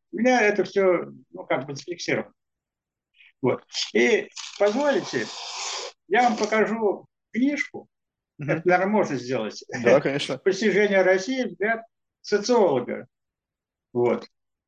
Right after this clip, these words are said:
Speaker 1: Она в Елайбере, э, в свободном доступе. Вот если будет у людей желание ознакомиться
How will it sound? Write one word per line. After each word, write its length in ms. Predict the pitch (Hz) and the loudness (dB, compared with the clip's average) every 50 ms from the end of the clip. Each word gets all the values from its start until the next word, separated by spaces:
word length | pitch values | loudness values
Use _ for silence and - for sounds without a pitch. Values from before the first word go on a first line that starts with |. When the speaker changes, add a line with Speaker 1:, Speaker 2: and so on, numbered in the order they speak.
| _ _ _ _ _ _ _ _ - | _ _ _ _ _ _ _ _ -2
Speaker 1:
Она 520 | 165 180 226 277 294 285 269 240 175 147 135 | 0 2 2 2 4 4 4 2 0 -2 -4
в 880 | 135 - - - _ _ _ _ _ _ _ _ _ _ _ _ _ 135 | -8 -14 -16 -20 _ _ _ _ _ _ _ _ _ _ _ _ _ -6
Елайбере, 880 | 131 208 254 247 247 233 196 170 143 151 143 131 135 131 123 - - _ _ _ - | 0 2 4 4 4 4 4 2 0 -2 -4 -4 -4 -4 -6 -6 -8 _ _ _ -20
э, 40 | 147 | -16
в 540 | 143 127 131 131 131 131 131 127 127 123 127 - | -14 -12 -12 -12 -12 -12 -12 -14 -14 -16 -10 -2
свободном 480 | - 190 202 240 247 - 214 240 226 | -2 0 2 2 2 2 0 -2 -2
доступе. 560 | 214 214 185 - - - - - _ _ - - _ _ _ _ _ _ _ _ _ _ _ | 0 0 0 0 -2 -8 -18 -20 _ _ -20 -20 _ _ _ _ _ _ _ _ _ _ _
Вот 240 | - 180 185 - - _ _ - | -2 -2 -2 -2 -12 _ _ -10
если 460 | 151 190 254 254 247 - 202 175 170 | 0 2 2 4 4 4 2 2 2
будет 460 | 165 - 175 214 233 226 190 - - | 2 0 -4 -4 2 2 2 2 4
у 40 | 175 | 0
людей 380 | 180 202 208 208 202 196 175 156 | 0 0 0 2 2 2 2 2
желание 460 | - 196 196 196 185 175 165 160 160 | 0 0 0 2 2 2 2 -2 -4
ознакомиться 1200 | 160 156 190 208 214 - 285 277 247 208 180 - - - 170 170 151 139 131 131 123 117 123 - | -4 -2 -2 -2 0 0 0 0 0 -2 -6 -8 -8 -4 -2 0 2 2 2 2 0 -4 -8 -14